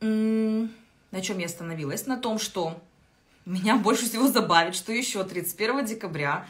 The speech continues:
а, люди сейчас начинают покупать какую-то символику с драконом. Но это очень смешно. Особенно, когда астрологи на серьёзных щах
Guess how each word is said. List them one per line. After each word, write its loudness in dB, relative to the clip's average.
а, 2
люди 2
сейчас 2
начинают -2
покупать 2
какую-то -6
символику -2
с -4
драконом. -2
Но 0
это -2
очень 0
смешно. -6
Особенно, 4
когда 4
астрологи 2
на -2
серьёзных -2
щах 0